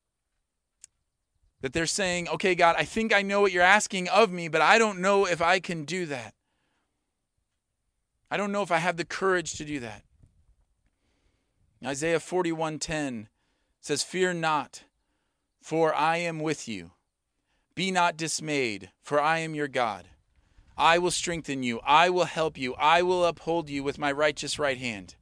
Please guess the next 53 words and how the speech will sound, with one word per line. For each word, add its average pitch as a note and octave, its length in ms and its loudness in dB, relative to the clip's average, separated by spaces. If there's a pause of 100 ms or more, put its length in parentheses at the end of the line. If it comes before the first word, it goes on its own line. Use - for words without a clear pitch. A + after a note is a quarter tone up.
(1120)
So C#3 100 -12
look F3 160 0
what G#3+ 100 4
he A3 60 2
says G3+ 260 2
there. C3 160 2
Why E3 320 8
are G3+ 100 4
we G3 120 0
not F#3+ 320 0
to F#3 160 -2
fear F#3+ 520 0
this F3+ 240 -4
road F3 320 4
in F3+ 120 -4
front F#3 240 -2
of G3 80 -2
us? F#3 80 -6
Because E3 680 -6 (220)
he F3+ 160 -6
is C#3+ 160 -4
with A3+ 260 -2
us. - 400 -10 (640)
Not D#3+ 160 2
because G#3+ 240 0
the G3+ 100 0
road G#3 220 8
isn't G#3 200 -2
scary, F#3+ 580 0 (400)
not E3 160 2
because F#3+ 240 -2
it's E3+ 100 -6
not F#3+ 180 2
fraught F#3+ 380 2
with D#3+ 260 -6
danger, F#3+ 540 -2 (220)
not F3+ 140 4
that G3 120 -10
the, F#3+ 180 -4
because F3 360 -2
there's E3 180 -4
not F3 260 2
risk. F#3+ 380 2
I E3 60 -2
talk G#3+ 240 0
to F#3+ 80 -16
people G3+ 180 -4
all F#3+ 140 4
the D#3 80 -10
time G3+ 240 0
and F#3 40 -6
they E3+ 60 -4
say, F3+ 320 0